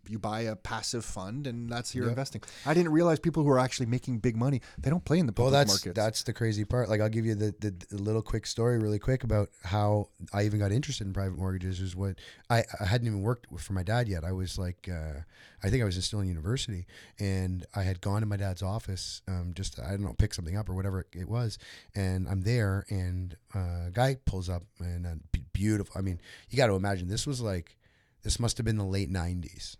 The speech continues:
Speaker 2: right? So guy pulls up to my dad's office in a, like, a B M W, I wanna say, like, seven Series or eight Series. It was, like, right when the, this crazy, amazing B M W had just come out. And this guy pulls up in this beautiful B M W,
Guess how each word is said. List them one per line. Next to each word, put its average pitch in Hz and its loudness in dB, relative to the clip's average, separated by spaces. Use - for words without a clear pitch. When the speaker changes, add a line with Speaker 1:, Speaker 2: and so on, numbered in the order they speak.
Speaker 2:
right? 92 -2
So 92 -2
guy 104 0
pulls 110 0
up 101 -2
to 95 -6
my 95 -2
dad's 92 -2
office 92 -4
in 92 -2
a, 85 -2
like, 85 -6
a 85 -4
B 95 -2
M 95 -2
W, 90 -2
I 101 -4
wanna 101 0
say, 131 -2
like, 107 -4
seven 95 -6
Series 104 -2
or 95 -4
eight 95 0
Series. 92 -2
It 107 2
was, 110 2
like, 107 2
right 110 4
when 107 -2
the, 98 0
this 123 6
crazy, 110 2
amazing 98 2
B 95 2
M 92 2
W 90 0
had 85 -4
just 87 -6
come 92 -4
out. 87 -4
And - -16
this - -8
guy - -6
pulls 95 0
up 95 -4
in 92 -4
this 85 -6
beautiful 92 -2
B 101 2
M 95 2
W, 117 2